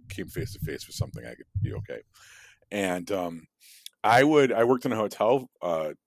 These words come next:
for a long time on midnights, and, you know, uh, during slow seasons, during the winter, we would do renovation projects, and I would walk up and down the hallway of these,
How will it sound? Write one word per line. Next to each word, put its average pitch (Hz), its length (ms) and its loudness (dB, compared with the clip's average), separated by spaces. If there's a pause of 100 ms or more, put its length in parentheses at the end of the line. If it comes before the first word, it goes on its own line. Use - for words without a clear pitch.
(200)
for - 180 -6
a 87 60 -2
long 87 260 -6
time 85 460 -8
on 82 200 -10
midnights, 117 560 -6 (460)
and, 95 640 -4
you 104 200 -10
know, 82 360 -6 (100)
uh, 73 360 -6 (240)
during 110 480 -2 (300)
slow 120 320 4
seasons, 80 560 -4
during 104 220 -6
the 92 80 -4
winter, 98 400 -2 (300)
we 107 100 0
would 101 140 0
do 107 140 -2
renovation 101 540 0
projects, 76 680 -6 (440)
and 101 280 -2
I 92 200 0
would 101 180 2
walk 101 380 4
up 107 160 0
and 101 100 -4
down 98 380 -4 (360)
the 98 100 0
hallway 101 460 2
of 78 120 -6
these, 80 420 -12